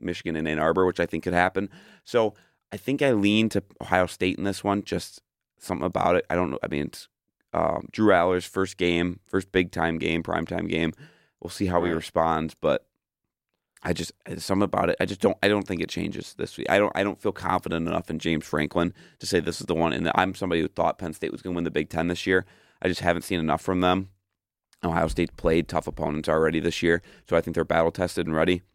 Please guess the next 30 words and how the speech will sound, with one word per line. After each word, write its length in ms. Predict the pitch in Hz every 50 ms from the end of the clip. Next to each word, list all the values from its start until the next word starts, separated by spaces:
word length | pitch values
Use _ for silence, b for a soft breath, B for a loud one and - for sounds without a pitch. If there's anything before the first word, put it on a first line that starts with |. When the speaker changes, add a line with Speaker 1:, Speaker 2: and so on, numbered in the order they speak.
| _ _ -
Speaker 2:
Mm-hmm. 220 | 120 110 110 101 95 - - _ _ _ _ _ B B B
Agreed. 280 | 107 - - 85 80 90 - _ -
Speaker 1:
Uh, 280 | 95 92 87 85 85 82
but 240 | 87 95 87 - - b b b b b
moving 240 | 139 147 143 147 135
over 160 | 131 127 123
to 60 | 113
the 140 | 113 110 117
S 140 | 113 - -
E 60 | 104
C, 200 | - - 120 120
the 140 | 113 98 90
S 180 | 113 127 - 127
E 40 | 113
C 220 | - 131 147 156
game 200 | 170 113 101 95
of 40 | 90
the 80 | 87
week, 240 | 85 87 92 - - -
it 120 | 95 110
is 220 | 120 127 127 123 -
the 140 | - 104 101
third 300 | - - 110 107 110 107
Saturday 360 | - 107 98 101 104 98 98
in 80 | 101 98
October, 540 | 95 98 - - 110 113 107 92 85 80 -
which 220 | 90 87 - -
means 300 | 95 92 87 87 85 - -
it's 260 | 85 82 - - -
Tennessee 720 | - - 117 120 139 143 - - 131 117 113 113 110 110